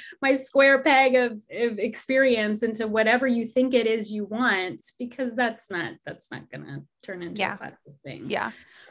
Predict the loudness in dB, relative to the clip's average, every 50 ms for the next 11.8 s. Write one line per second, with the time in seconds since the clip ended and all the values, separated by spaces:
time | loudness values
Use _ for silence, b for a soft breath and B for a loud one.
0 | B 2 4 4 4 2 0 -4 -2 2 2 2 6 6 6 6 6 4 2 0
1 | 0 0 0 -2 -2 -2 -6 -2 2 2 2 2 2 -2 -4 -4 -4 -4 -2 -2
2 | -2 -2 -6 0 0 2 2 2 2 2 2 2 2 2 0 -2 -6 -8 -6 -6
3 | -4 -4 -4 -6 -8 -10 -12 _ -18 -14 -14 -12 -10 -6 -6 -4 -4 -6 -8 -4
4 | -4 -4 -2 -2 -4 -4 -4 -6 -8 -8 -8 -10 -8 -6 -6 -4 -2 0 0 2
5 | 0 0 -4 -4 -8 -8 -6 -6 -6 -6 -8 -10 -8 -6 -4 -4 -4 -4 -6 -8
6 | -10 _ _ _ _ _ _ _ _ _ _ _ _ _ _ _ _ -2 0 0
7 | 0 0 -2 0 2 2 2 2 2 2 4 4 2 0 0 2 2 4 2 2
8 | 0 -2 -4 -4 -2 0 0 -2 -2 -2 -4 -2 0 0 0 -2 -4 -6 -6 -6
9 | -6 -6 -8 -6 -4 -2 -2 -2 0 2 2 4 4 4 4 4 2 0 0 -2
10 | -8 -12 -10 -4 -2 0 0 0 0 -2 -6 B B B B B B B B B
11 | _ _ _ _ _ -2 -2 0 0 -2 -2 -2 -4 -8 -14